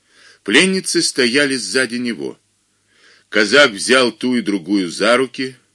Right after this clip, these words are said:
передал купившему, сперва из правой руки одну, потом из левой другую. Купивший нагнул перед казаком голову,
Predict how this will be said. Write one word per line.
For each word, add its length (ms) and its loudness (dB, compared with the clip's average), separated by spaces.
передал 420 2
купившему, 800 -6
сперва 480 -2
из 280 -8
правой 440 0
руки 300 -6
одну, 500 -6
потом 400 -4
из 160 -6
левой 400 -2
другую. 560 -14
Купивший 720 0
нагнул 560 2
перед 260 0
казаком 580 -2
голову, 600 0